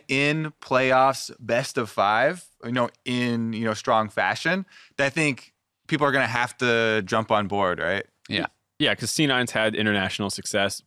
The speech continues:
Speaker 3: not with this exact roster, but they've
Speaker 2: Pretty
Speaker 3: done
Speaker 2: much.
Speaker 3: it enough times, and this roster isn't that different that if they're able to, to beat C nine in a best of five, then they have a chance of doing well against international teams as well.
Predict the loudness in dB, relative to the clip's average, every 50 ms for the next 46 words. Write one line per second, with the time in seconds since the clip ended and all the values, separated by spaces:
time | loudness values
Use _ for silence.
0 | _ _ _ _ -4 -2 2 2 2 2 2 0 0 0 -2 -2 -2 -4 -4 -4
1 | -4 -2 0 2 2 0 -2 -2 -2 0 4 4 6 4 4 2 0 0 0 0
2 | 2 2 0 0 2 2 0 0 0 0 0 2 2 2 2 2 2 0 0 -2
3 | -4 -6 -8 -4 -4 -2 -2 -2 -4 -6 -8 -8 -8 -6 -6 -8 -8 -10 -14 -16
4 | _ _ -6 0 2 2 2 2 0 -4 -8 -8 -8 -8 -10 -6 -6 -4 -4 -6
5 | -6 -6 -8 -8 -8 -8 -8 -8 -8 -4 -2 0 0 0 0 -4 _ -20 -20 -20
6 | -20 -20 -10 -6 -4 -2 0 2 2 4 4 2 2 0 0 0 0 0 2 2
7 | 2 0 -2 -2 0 0 0 0 -2 -2 0 0 0 0 0 0 0 0 -2 -2
8 | -4 -8 -8 -4 0 0 2 2 0 0 -2 -2 -2 -2 -2 -2 -4 -4 -4 -4
9 | -4 -4 -4 -6 -6 -4 -4 -4 -4 -6 -6 -4 -2 0 0 0 0 -2 -4 -6
10 | -8 -8 -8 -6 -6 -6 -6 -8 -10 -10 -10 -8 -10 -8 -10 -10 -8 -8 -10 -10